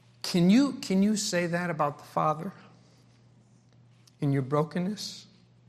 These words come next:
in your disease, in your sickness,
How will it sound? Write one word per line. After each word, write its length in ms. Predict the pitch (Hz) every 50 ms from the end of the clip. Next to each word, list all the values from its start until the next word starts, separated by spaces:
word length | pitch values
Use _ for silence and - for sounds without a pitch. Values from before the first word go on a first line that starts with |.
| - _ _ _ _ _ _ _ _ _ _ _ _ _ _ _ _ _ _ _ _ _ _ _ _ _ _ _ _ _ _ _ _ _ - - _ _
in 160 | - 165 143
your 100 | 139 139
disease, 800 | 135 123 131 123 127 147 143 147 147 156 185 - - - - - - _ _ _ _ _ _ _ _ _ _ _ _ _ _ _ _ _ _ _ _ _ _ _ _ _ _ _ _ _ _ _ _ _ _ _ _ _ _ _ _ _ -
in 60 | 135
your 100 | 123 120
sickness, 1000 | - - - 147 147 - - 156 160 160 - - - - - - - - - -